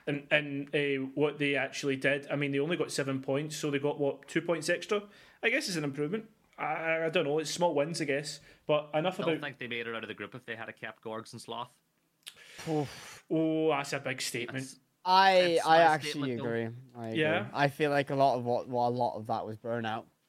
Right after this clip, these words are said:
Speaker 3: I think they
Speaker 2: Mm-hmm.
Speaker 3: actually felt a little bit of fatigue. I mean, as much as people joke about it, you know, they probably did have an excessive time schedule.
Speaker 1: Yeah.
Speaker 3: And, I mean,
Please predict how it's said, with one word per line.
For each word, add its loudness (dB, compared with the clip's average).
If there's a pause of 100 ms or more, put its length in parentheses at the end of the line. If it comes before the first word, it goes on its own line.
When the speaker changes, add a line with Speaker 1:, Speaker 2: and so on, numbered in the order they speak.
Speaker 3:
I -16
think -6
they -4
Speaker 2:
Mm-hmm. 0
Speaker 3:
actually -10
felt -2
a -4
little -4
bit -4
of -12
fatigue. -4 (420)
I -2
mean, 0
as -2
much 2
as -2 (640)
people -4
joke 4
about 4
it, -2
you -6
know, -4
they -6
probably 0
did 0
have 2 (340)
an 2
excessive -2 (140)
time -4
schedule. -4 (420)
Speaker 1:
Yeah. -6 (160)
Speaker 3:
And, -6 (360)
I 0
mean, -4